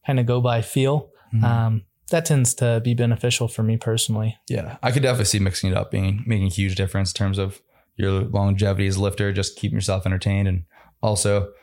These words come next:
Speaker 2: benefits to changing different exercises, hitting different heads of muscles and all that stuff.
Speaker 1: Mm-hmm. Definitely. Yeah. And, um, in that same vein,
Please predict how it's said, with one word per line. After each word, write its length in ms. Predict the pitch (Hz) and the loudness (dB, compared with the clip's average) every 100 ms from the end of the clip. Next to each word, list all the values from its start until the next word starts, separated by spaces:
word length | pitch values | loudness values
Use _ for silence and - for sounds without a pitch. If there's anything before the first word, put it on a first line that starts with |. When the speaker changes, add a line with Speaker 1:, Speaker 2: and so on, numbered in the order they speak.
| _ | _
Speaker 2:
benefits 460 | - 98 - 101 - | -2 0 0 -2 0
to 160 | 101 98 | 0 -2
changing 500 | - 98 98 101 95 | -2 -2 2 2 0
different 220 | 101 98 95 | 0 -2 -2
exercises, 560 | - 101 98 98 101 | -2 -2 -2 -2 -2
hitting 300 | 98 98 101 | -2 -2 0
different 240 | 98 95 95 | 0 0 0
heads 260 | 101 98 95 | 0 0 -2
of 140 | - | -2
muscles 360 | 101 98 101 98 | -2 -2 -2 0
and 80 | 95 | 0
all 80 | |
that 120 | 95 95 | 0 -2
stuff. 300 | 101 101 - - | -2 -4 -6 -2
Speaker 1:
Mm-hmm. 300 | 120 127 120 - - - | 2 2 0 -6 -8 -2
Definitely. 440 | 123 120 120 117 | -2 0 -2 0
Yeah. 240 | 139 143 - | 0 0 0
And, 320 | 151 160 151 - | 0 2 0 0
um, 400 | 156 143 139 131 - | 0 2 2 0 0
in 140 | 151 | 2
that 160 | 165 127 | 4 2
same 240 | - 127 | 2 2
vein, 340 | 120 123 123 | 2 2 0